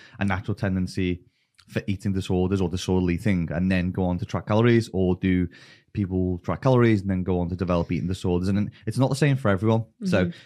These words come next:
Speaker 1: you can't in-, inherently say it's bad for people to track calories. And yes, the goal for us is to educate people and then for people to be able to eat more intuitively. I've said that the right way around.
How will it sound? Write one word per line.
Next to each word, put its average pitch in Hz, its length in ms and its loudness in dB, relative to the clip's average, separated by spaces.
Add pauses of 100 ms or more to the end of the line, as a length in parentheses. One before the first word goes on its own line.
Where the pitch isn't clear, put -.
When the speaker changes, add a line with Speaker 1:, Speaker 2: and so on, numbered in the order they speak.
Speaker 1:
you 107 100 -4
can't 113 300 2
in-, 107 120 -2 (220)
inherently 101 320 -2
say 92 140 -2
it's 87 100 -6
bad 85 260 -2
for 101 80 -8
people 95 300 -4
to - 80 -10
track - 240 -8
calories. 92 400 0
And 92 120 -6 (240)
yes, 101 380 -2 (400)
the 107 80 -8
goal 104 220 4
for 101 180 -2
us 101 200 2
is 92 140 -6 (360)
to - 140 -8
educate 98 420 -2
people 95 420 -4 (140)
and 107 120 0
then 90 220 -2
for - 160 -10
people 95 240 -4
to 95 120 -6
be 95 300 -2
able 90 300 -2
to 90 340 -2 (2000)
eat 113 140 -4
more 110 180 -2
intuitively. 113 520 -4
I've 117 80 -4
said 113 140 -4
that 101 100 -6
the 85 100 -8
right 101 100 -6
way 104 100 -4
around. 120 320 -4